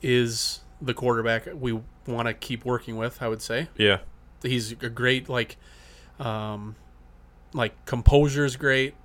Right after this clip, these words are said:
Speaker 1: athleticism's there. He can throw the ball. He'll get better at throwing different passes, but
Speaker 2: Mm-hmm.
Speaker 1: I'm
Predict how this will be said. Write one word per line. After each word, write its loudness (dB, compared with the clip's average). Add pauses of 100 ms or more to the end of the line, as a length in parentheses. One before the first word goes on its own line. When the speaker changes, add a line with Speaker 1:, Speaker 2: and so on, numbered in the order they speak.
(220)
Speaker 1:
athleticism's 0
there. 2 (240)
He 0
can -6
throw 2
the 0
ball. 4
He'll -2
get -10
better 0
at -6
throwing -6
different -8 (120)
passes, -4
but 0
Speaker 2:
Mm-hmm. -2
Speaker 1:
I'm -4